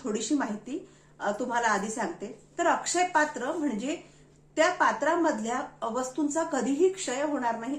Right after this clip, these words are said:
असं ते पात्र. महाभारतामध्ये, अ, पांडव आणि अक्षय पात्र याविषयीची कथा सांगितली जाते की भगवान श्रीकृष्ण हे सदोदित पांडवांना सल्ला देण्याचं काम करत होते. पांडव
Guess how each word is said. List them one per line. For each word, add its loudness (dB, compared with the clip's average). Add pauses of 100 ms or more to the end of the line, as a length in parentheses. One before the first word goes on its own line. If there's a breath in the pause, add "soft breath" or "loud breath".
असं -6
ते -10
पात्र. -10 (880 loud breath)
महाभारतामध्ये, 0 (440 soft breath)
अ, -4
पांडव 0 (120)
आणि -4
अक्षय -2
पात्र -4
याविषयीची -4
कथा -4
सांगितली -6
जाते -8 (160)
की 0
भगवान -2
श्रीकृष्ण -4
हे -4
सदोदित -4 (500 loud breath)
पांडवांना 0
सल्ला -2
देण्याचं -4
काम -6
करत -6
होते. -14 (360 soft breath)
पांडव 4